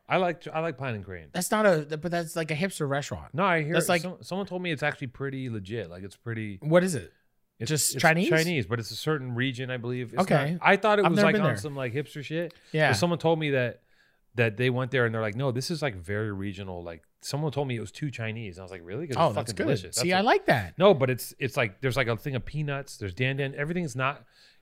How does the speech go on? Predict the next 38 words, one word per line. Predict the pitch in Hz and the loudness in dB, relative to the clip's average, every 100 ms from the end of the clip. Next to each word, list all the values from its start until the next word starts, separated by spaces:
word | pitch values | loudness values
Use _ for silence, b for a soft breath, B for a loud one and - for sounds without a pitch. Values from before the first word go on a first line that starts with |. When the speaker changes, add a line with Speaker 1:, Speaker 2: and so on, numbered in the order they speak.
| - | -6
Speaker 1:
wet | 104 131 143 - _ _ _ _ _ - | 2 4 4 -2 _ _ _ _ _ -12
and | 101 | -2
covered | 135 131 123 | 0 2 0
in | 113 98 107 _ - | -4 -6 -12 _ -2
oil, | 117 117 117 117 - _ _ _ | 0 0 0 -4 -8 _ _ _
grease. | - 104 107 101 - - | -4 -2 -2 -4 -8 -6
Like, | 98 90 | -6 -6
it's | 113 - - | -10 -12 -8
Speaker 2:
It's | 165 | -6
not | 262 302 | -6 -10
grease. | 123 117 120 185 339 - 95 - - | -10 -8 -2 2 0 -2 -4 -2 0
Speaker 1:
Okay. | 127 123 85 - - - - - - - 135 | -2 -2 -4 -8 -8 -8 -8 -14 -18 -14 -4
Speaker 2:
Grease | 131 208 349 349 | 2 6 6 6
is, | 359 254 | 2 2
like, | 254 226 | 0 0
what | 220 | -2
you | |
put | 202 - | 2 4
in | - | 6
your | 175 | 4
Speaker 1:
<laughs> | 165 | 4
Speaker 2:
hair. | 185 247 139 92 - - | 6 8 8 2 -10 -16
Speaker 1:
Szechuan. | - 160 185 - 147 117 131 - _ - | 2 8 8 6 0 0 -4 -12 _ -4
Speaker 2:
Szechuan | 160 160 226 214 | 0 0 2 2
is | 180 | 2
an | 160 | 0
amazing | 135 139 156 160 | 0 -2 -2 -4
cuisine | 160 143 131 147 | -4 -4 4 8
Speaker 1:
After | 147 160 | 10 10
Speaker 2:
from | |
Speaker 1:
I | |
Speaker 2:
a | 160 | 8
Speaker 1:
ate | |
the | |
Speaker 2:
beautiful | 170 175 190 | 8 6 4
part | 170 170 | 4 2
of | |
China, | 160 131 120 170 | 2 -2 0 0